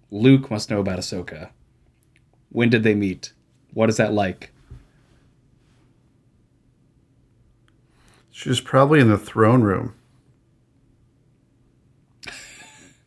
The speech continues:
Speaker 1: On the Death Star?
Speaker 2: Yeah, on the Death Star. She was hanging out with Luke on the Death Star.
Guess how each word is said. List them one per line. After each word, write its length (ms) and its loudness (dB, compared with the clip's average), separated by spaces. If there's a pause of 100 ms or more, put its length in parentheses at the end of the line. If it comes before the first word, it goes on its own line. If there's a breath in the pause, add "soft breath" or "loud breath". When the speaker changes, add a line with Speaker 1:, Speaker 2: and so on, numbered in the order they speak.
(1080 soft breath)
Speaker 1:
On 200 6
the 80 6
Death 200 4
Star? 340 2
Speaker 2:
Yeah, 140 6
on 80 6
the 80 6
Death 200 4
Star. 240 0
She 140 -4
was 140 -2
hanging 200 2
out 80 0
with 160 -6
Luke 220 -2
on 100 -2
the 60 -2
Death 220 -2
Star. 360 -4